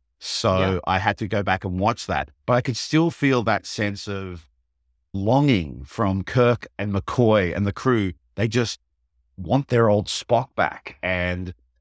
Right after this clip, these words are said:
Speaker 2: And the audience wants their old Spock back. Every slight taste of old Spock you get is so delicious. It's almost the actor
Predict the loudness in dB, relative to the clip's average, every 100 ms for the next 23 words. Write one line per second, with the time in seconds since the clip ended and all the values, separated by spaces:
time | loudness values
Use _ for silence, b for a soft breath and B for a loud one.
0 | _ _ -8 -6 -4 2 4 4 0 -4
1 | -6 -8 -8 -4 -2 0 -2 -6 -8 -8
2 | -8 -12 -14 -10 -8 -8 -10 -10 -8 -8
3 | -10 _ -8 -6 -6 -6 -8 -6 -4 -4
4 | -8 -8 -8 -8 -10 -10 -8 -8 -8 -8
5 | -8 -8 -6 -4 -4 -4 -8 -10 -10 -10
6 | -10 -12 _ b -6 -2 0 0 0 -4
7 | -16 _ b _ _ -8 -4 0 0 0
8 | -6 -4 -6 -10